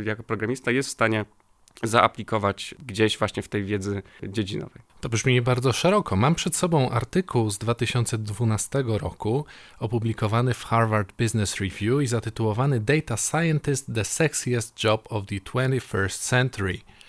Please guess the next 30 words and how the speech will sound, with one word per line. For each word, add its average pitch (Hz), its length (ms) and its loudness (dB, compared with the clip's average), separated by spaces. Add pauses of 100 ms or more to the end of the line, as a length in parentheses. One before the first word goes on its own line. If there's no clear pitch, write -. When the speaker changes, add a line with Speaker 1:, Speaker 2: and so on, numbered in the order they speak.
(340)
Speaker 2:
Czy - 140 -4
dzisiaj, 135 400 2
właściwie 117 320 0
dziesięć 135 400 0
lat 131 280 2
po 113 120 -2
opublikowaniu 110 680 -2
tego 110 280 -2
artykułu, 120 640 0 (440)
moglibyśmy 117 560 0
powiedzieć, 104 600 -2
że 98 380 0
data 104 360 -2
scientist 104 680 -4
to 101 60 -4
jest 98 140 -4
rzeczywiście 107 600 -4
taka 104 380 -4
seksowna 107 640 -2
praca, 101 400 -2
taka 92 220 -6
fajna, 110 440 0
pożądana? 107 680 -2 (480)
Czy - 120 -2
może 135 300 4
jednak 127 640 2 (100)
jest 110 400 -2
to 113 140 2
nieosiągalne, 107 840 2
trudne, 101 580 -2